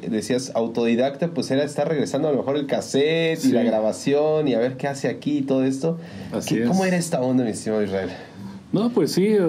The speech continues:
Speaker 2: no había otra más que, eh, sí, principalmente manejábamos lo que era el cassette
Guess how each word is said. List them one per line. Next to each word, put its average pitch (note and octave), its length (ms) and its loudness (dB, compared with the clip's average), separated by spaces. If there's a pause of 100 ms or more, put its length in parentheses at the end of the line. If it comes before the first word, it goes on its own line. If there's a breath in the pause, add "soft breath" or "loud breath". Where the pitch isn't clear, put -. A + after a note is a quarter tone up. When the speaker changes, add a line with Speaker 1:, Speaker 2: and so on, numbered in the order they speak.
(100)
Speaker 2:
no B2 300 4
había D#3+ 280 2
otra D#3+ 240 0
más B2+ 220 -2
que, G#2 520 0 (580)
eh, G#3+ 340 2 (300)
sí, F3+ 160 0
principalmente F#3 560 2
manejábamos C#3 500 0
lo A2+ 100 0
que C#3+ 80 -2
era C#3+ 80 0
el C3+ 80 -2
cassette B2 340 -4